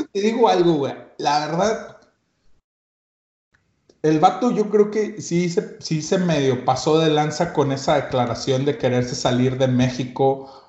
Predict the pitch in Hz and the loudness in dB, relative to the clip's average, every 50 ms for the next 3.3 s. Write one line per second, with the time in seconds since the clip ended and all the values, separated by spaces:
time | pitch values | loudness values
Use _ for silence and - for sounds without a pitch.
0 | _ _ _ _ _ _ - 120 120 117 117 113 113 110 107 - - - 117 113 | _ _ _ _ _ _ 4 4 6 6 4 4 4 2 0 0 -2 -2 -2 -2
1 | 113 - 117 113 120 120 123 123 123 139 135 - - - 143 139 135 131 120 123 | -2 -4 -6 -6 -2 -2 -2 0 0 -2 -2 -2 0 2 2 4 4 2 -2 -2
2 | - - - 127 127 123 127 131 135 131 - - 123 123 - 117 113 117 113 113 | -6 -6 -2 2 4 4 4 4 2 -2 -4 -6 -6 -4 -2 -2 0 0 0 0
3 | 117 123 127 123 123 123 | 0 2 2 0 0 -2